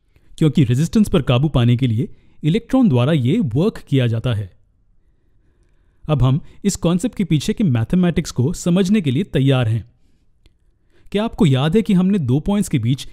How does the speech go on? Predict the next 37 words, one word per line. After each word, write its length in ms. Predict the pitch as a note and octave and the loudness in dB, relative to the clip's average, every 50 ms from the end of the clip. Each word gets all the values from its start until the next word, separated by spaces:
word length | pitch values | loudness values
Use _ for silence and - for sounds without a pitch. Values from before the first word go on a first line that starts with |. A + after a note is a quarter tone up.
| - - - | -20 -8 -4
इलेक्ट्रिक 420 | D#3+ D#3 G#3 A3 - - A#3+ - | -2 -2 -2 -2 -4 -6 -6 -6
पोटेंशियल 420 | - E3+ - E3+ E3 E3+ - - F3+ | -6 -4 0 0 0 0 0 -4 -4
को 120 | - A#3 A#3 | -4 -4 -4
कैसे 380 | - _ - C#3 D3+ - B3 | -4 _ 0 0 2 2 2
डिफाइन 300 | F#3+ C#3+ - C3 B2+ A#2+ | 0 0 0 0 0 -2
किया 220 | A#2 B2 A#2 A#2 - | -2 -2 -2 -4 -4
था? 240 | - G#2+ F2+ - _ _ _ _ _ _ _ _ _ _ _ _ _ _ - | -4 -6 -8 -10 _ _ _ _ _ _ _ _ _ _ _ _ _ _ -4
हमने 220 | C3+ C#3 E3 F#3 E3 | 0 0 2 4 2
इसे 180 | C#3 - F#3+ | 2 2 0
यूनिट 420 | F3+ C3+ A#2 A#2+ C#3 E3 A3 A3 - | 0 0 2 2 4 4 4 2 0
चार्ज 320 | - D#3+ C3+ B2+ C3 - | 0 0 0 0 0 -2
को 240 | - G3+ F#3 - _ - | -2 -4 -6 -6 _ -4
एक 240 | F3 G#3 B3 - - - | -2 -2 -2 -2 -2 0
पॉइंट 240 | C3+ B2+ B2+ B2 | 0 2 2 0
से 120 | - - A3+ | 0 -4 -4
दूसरे 440 | F3+ C3 B2 C#3 C#3+ - - A#3+ A3+ | -4 -2 -2 -2 -2 0 -2 -2 -2
पर 140 | - F#3 | 0 0
ले 120 | C#3 B2+ A#2+ | 0 2 2
जाने 240 | A#2+ A#2+ A#2 B2+ C#3 | 2 2 0 0 0
के 100 | C#3+ C3 | 0 -2
लिए 320 | A2 A2+ D#3+ B3 - - _ _ _ _ | -2 -2 -2 -4 -6 -10 _ _ _ _
किए 180 | - G#3+ A#3+ A#3 | 0 0 2 2
गए 120 | E3+ F3 | 4 2
वर्क 300 | G3+ F3+ C3 C#3 D3+ D3 - | 2 2 2 2 0 0 0
के 80 | F#3+ | 0
रूप 180 | D#3+ B2+ A#2+ C3 | 0 2 2 0
में 140 | E3 A3+ F3+ | 0 0 0
डिफाइन 300 | D3 - - G#3 F3+ C#3 | 0 0 0 0 0 0
किया 180 | A#2+ B2 A2+ | -2 -2 -4
था। 300 | G#2 - G#2 F2 - _ _ _ _ _ _ _ _ _ _ _ _ _ - - - | -6 -8 -12 -14 -16 _ _ _ _ _ _ _ _ _ _ _ _ _ -18 -6 -4
पोटेंशियल 400 | A#3 G#3 A#3+ B3 A#3 - B3+ G3+ | -2 0 0 0 0 2 2 2
डिफरेंस 400 | D3+ - - - E3 E3 - G#2+ | 2 2 2 2 2 2 0 -2
V 300 | F#2+ G2+ D3 G3 A#3+ C4 C4+ - - _ _ _ _ _ _ - | -2 -2 2 2 2 2 0 -4 -10 _ _ _ _ _ _ -4
वर्क 320 | A2 C#3 F3+ G#3 - - - | -2 0 0 0 -2 -4 -4
डन 160 | F#3+ F#3+ G3+ | -4 -2 -2
ओवर 340 | G3+ - C#3+ C#3 C3 E3 G#3 | -2 -2 -2 0 0 0 -2
चार्ज 440 | - - - C3+ C3+ E3 F3+ - | -4 -4 -4 -2 -2 -2 -4 -8